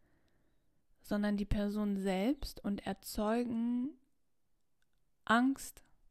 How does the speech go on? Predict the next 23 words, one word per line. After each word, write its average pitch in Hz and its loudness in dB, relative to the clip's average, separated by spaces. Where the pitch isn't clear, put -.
Ärger, 220 -2
Misstrauen 202 -2
und 196 -8
auch 190 -6
Distanz. - -10
Ist - -6
ja 190 -4
ganz 190 -8
klar. - -10
Die 226 4
meisten 269 6
Frauen, 220 0
ich 202 -2
hab's - -4
schon 214 -4
gesagt, 208 -2
merken 202 0
häufig 196 -4
gar 185 -4
nicht, 185 -4
dass 190 -6
sie 185 -6
urteilen. - 0